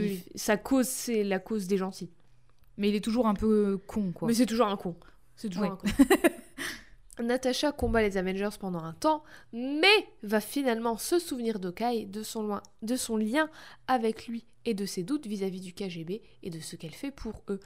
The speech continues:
Speaker 2: Elle et Hawkeye vont rallumer leur flamme et ça, ça va faire que son lavage de cerveau par le K G B s'estompe, s'efface presque, et elle va mettre ses capacités au profit du bien,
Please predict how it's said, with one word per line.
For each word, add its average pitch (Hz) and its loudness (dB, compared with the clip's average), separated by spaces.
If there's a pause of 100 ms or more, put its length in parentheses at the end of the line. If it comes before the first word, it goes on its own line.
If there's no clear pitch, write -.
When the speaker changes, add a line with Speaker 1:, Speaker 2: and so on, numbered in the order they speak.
(580)
Speaker 2:
Elle 254 6
et 226 8
Hawkeye 220 0
vont 180 -10
rallumer 208 -4
leur 175 -4
flamme 208 -6 (120)
et 208 0
ça, 240 -4 (520)
ça - -4
va 175 0
faire 247 -4
que 208 -6
son 185 -8
lavage 180 -2
de 185 -4
cerveau 180 -8 (240)
par 269 2
le 208 -2
K 185 -4
G 165 -4
B 202 -2
s'estompe, - -10
s'efface - -6
presque, - -8 (340)
et - 0
elle 214 2
va 185 0
mettre 208 -6
ses - -4
capacités - -8
au 233 -2
profit - -12
du 214 -4
bien, 185 -4